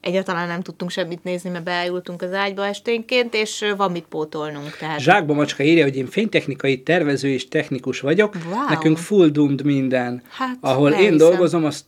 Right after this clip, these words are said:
Speaker 2: túl fog élni, de így a klubok nagy része már azt mondja, hogy akkora visszaesések lesznek legalább két évig emiatt,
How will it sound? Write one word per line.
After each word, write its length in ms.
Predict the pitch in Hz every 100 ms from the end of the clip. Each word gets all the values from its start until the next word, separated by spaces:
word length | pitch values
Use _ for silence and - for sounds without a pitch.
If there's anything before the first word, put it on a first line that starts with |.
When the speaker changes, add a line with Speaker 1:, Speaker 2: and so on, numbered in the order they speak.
| _
Speaker 2:
túl 200 | 180 175
fog 260 | - 147 135
élni, 400 | 160 180 226 208
de 100 | 156
így 180 | 147 143
a 80 |
klubok 400 | 143 180 139 135
nagy 240 | 151 151 147
része 460 | 139 135 - 151
már 260 | 147 143 135
azt 300 | 151 147 -
mondja, 300 | 143 147 160
hogy 120 | 143
akkora 240 | 147 147 135
visszaesések 540 | 147 139 - - 127
lesznek 260 | 156 - 147
legalább 300 | 143 139 -
két 220 | 165 160
évig 280 | 139 131 -
emiatt, 500 | 160 170 180 180 175